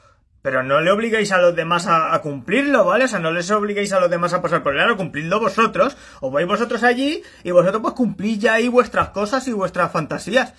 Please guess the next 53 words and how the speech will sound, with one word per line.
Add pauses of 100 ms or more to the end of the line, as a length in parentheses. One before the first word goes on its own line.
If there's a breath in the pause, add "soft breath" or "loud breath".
(480 soft breath)
Pero
no
obliguéis
a
todo
el
resto
del
planeta
a
pasar
por
ahí. (340 soft breath)
Vamos,
no
sé,
como
consejo.
Oye,
que
cada
uno
hace
lo
que
quiere
con
su
vida,
pero
vamos,
no
sé,
yo
lo
veo
así. (380)
Es
que
lo,
lo
dicen
como
si
eso
fuera
algo
muy
bueno. (240 loud breath)
Yo
no
lo
veo.